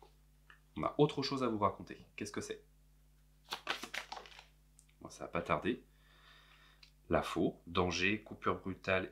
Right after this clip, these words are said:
et récolte. Ok, alors ici, c'est dans le cadre d'un changement. Les Sagittaires, vous aviez peur d'un changement en particulier et, euh, ce changement va correctement s'opérer. Et c'est, euh, c'est quelque chose qui prend fin pour vous.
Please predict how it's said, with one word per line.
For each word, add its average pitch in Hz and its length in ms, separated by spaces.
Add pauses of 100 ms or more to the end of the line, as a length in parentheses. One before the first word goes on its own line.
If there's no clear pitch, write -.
et 92 80
récolte. 95 720 (140)
Ok, 90 380
alors 104 380
ici, 165 460
c'est - 160
dans 92 140
le 87 80
cadre 131 280
d'un 95 140
changement. 110 640
Les 92 160
Sagittaires, 101 580
vous 101 160
aviez 92 200
peur 127 240
d'un 92 100
changement 120 480
en 110 60
particulier 101 880
et, 95 280
euh, 90 220
ce 98 160
changement 101 420
va 98 100
correctement 127 540
s'opérer. 107 400 (1500)
Et 98 80
c'est, 98 260
euh, 90 80
c'est - 140
quelque 98 220
chose 127 180
qui 104 100
prend 104 140
fin - 260 (160)
pour 80 140
vous. 80 100